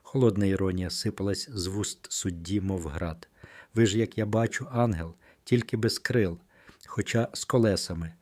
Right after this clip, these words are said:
Сміху в залі не було, але атмосфера ставала задушливою. Хлопець не зводив погляду з судді,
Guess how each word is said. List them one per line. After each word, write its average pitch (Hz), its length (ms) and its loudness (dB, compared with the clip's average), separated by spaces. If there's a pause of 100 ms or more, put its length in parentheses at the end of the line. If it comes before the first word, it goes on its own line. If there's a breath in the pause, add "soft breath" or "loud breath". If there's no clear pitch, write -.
(120)
Сміху 113 480 2
в 98 80 -4
залі 90 320 -2
не 92 120 -2
було, 95 380 -4 (400)
але 90 280 -2
атмосфера 104 600 -2
ставала 101 480 -2
задушливою. 90 720 -8 (380 loud breath)
Хлопець 113 600 2
не 127 160 6
зводив 101 400 2
погляду 98 520 -2
з - 180 -8
судді, 87 600 -2